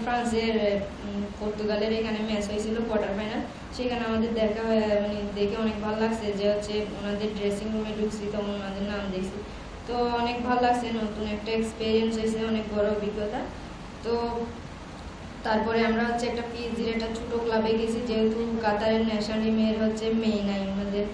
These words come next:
ন্যাশনাল টিম নাই। তো under টুয়েলভ থেকে সেভেন্টিন পর্যন্ত ওদের একটা একাডেমি আছে পিএসজি, সেখানে আমরা ঘুরে দেখি, ওনাদের সাথে একটু আমরা দশ মিনিট মতো খে-, খেলি। তো ওরা অনেক ইন্সপায়ার হয়েছে, তো আমাদের অনেক ভালো লাগছে। তারপরে আমরা হচ্ছে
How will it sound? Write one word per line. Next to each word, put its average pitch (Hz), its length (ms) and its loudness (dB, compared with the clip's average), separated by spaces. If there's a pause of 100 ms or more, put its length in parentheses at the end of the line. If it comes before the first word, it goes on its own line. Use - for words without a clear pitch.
(320)
ন্যাশনাল 214 280 0
টিম 226 140 2
নাই। 240 240 2
তো 233 60 -2
under 208 800 4 (200)
টুয়েলভ 208 280 4
থেকে 226 280 0
সেভেন্টিন 214 520 0
পর্যন্ত 214 360 0
ওদের 208 260 4
একটা 214 160 -2
একাডেমি 208 500 0
আছে 208 180 -2 (120)
পিএসজি, 208 300 -2 (500)
সেখানে 214 280 2
আমরা 214 320 2
ঘুরে 220 180 2
দেখি, 220 360 0
ওনাদের 202 220 0
সাথে 208 240 -2
একটু 208 320 -2
আমরা 202 440 2 (580)
দশ 202 140 0 (120)
মিনিট 208 280 -4
মতো 214 180 -4
খে-, 202 400 -2 (100)
খেলি। 208 300 -2 (160)
তো 202 180 -2 (440)
ওরা 208 120 2
অনেক 214 400 0
ইন্সপায়ার 214 360 0
হয়েছে, 208 220 2 (160)
তো 214 60 -6
আমাদের 202 340 0
অনেক 208 140 -2 (100)
ভালো 202 120 0
লাগছে। 214 300 -2 (540)
তারপরে 214 480 4
আমরা 214 240 2
হচ্ছে 226 500 0